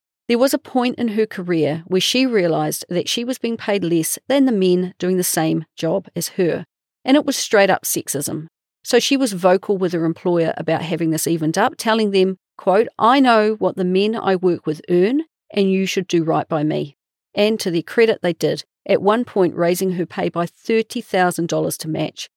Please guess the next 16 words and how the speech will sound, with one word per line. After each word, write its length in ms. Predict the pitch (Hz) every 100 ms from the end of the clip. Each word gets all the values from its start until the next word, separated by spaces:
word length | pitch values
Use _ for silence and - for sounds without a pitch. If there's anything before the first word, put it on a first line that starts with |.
| _ -
And 120 | 226
she 220 | 220 277 277
sees 400 | - 220 208 -
this 320 | 175 175 -
as 120 | 185 165
setting 400 | - 226 226 208
the 80 |
scene 340 | 190 - 165 165
for 140 | -
the 120 | 180
next 500 | 175 185 214 254 - -
woman 400 | 170 180 180 180
coming 320 | - 170 165
through 240 | - 170
the 80 | 156
ranks. 380 | 160 147 - -